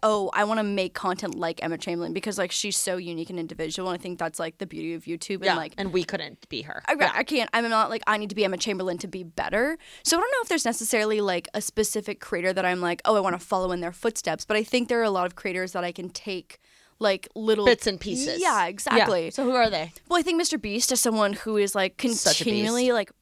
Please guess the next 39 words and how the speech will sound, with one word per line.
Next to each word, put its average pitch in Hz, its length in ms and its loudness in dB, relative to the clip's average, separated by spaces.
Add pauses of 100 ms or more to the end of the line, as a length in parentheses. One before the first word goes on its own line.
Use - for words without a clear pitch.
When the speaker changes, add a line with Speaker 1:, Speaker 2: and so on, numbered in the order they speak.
Speaker 1:
pushing 262 840 0
the 226 100 -2
boundaries 196 800 0
of 185 260 -4
what 175 320 -2 (140)
people 185 300 -6
thought 180 380 -2
that 220 80 -8
you 202 140 -8
could 196 200 -10
do 185 200 -2
on 165 180 0
YouTube. 160 560 -6
Speaker 2:
Mm. 185 480 -8
Speaker 1:
And 254 100 0
so 220 280 0 (100)
I 226 120 6
could 208 180 -4
never, 185 420 0
ever, 180 320 2
ever 175 320 -2
do 196 180 -10
something 175 300 -6
as 180 80 -8
big - 160 -12
as 170 120 -10
he 165 120 -8
does. 180 180 -2
Like, 214 140 -2
he's 277 180 4
just, 240 140 4
like, 196 140 0
so 190 560 2
addicted. 220 260 4
Speaker 2:
Extreme. - 720 2 (140)
Speaker 1:
To 320 100 0
the 294 100 6
extreme. 220 640 0
Right, 214 260 6